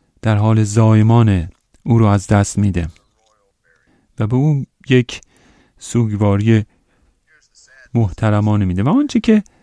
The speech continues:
اسفباره در به خاک سپردن راحیل اینه که او زمانی که بچه‌شو به دنیا میاره، زایمانش به قدری سخته که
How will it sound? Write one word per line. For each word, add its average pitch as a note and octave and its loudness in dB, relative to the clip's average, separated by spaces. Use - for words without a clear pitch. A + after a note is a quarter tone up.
اسفباره B2+ 0
در G2 -4
به G2 -2
خاک A2+ 0
سپردن G#2+ -2
راحیل F#2+ -2
اینه D3 0
که - -8
او C#3+ -2
زمانی A#2+ 2
که B2+ 0
بچه‌شو A#2 2
به B2 4
دنیا G#2+ 4
میاره، F#2+ 0
زایمانش G#2+ -4
به G2 -4
قدری C#3+ 0
سخته A2 -4
که A2+ -2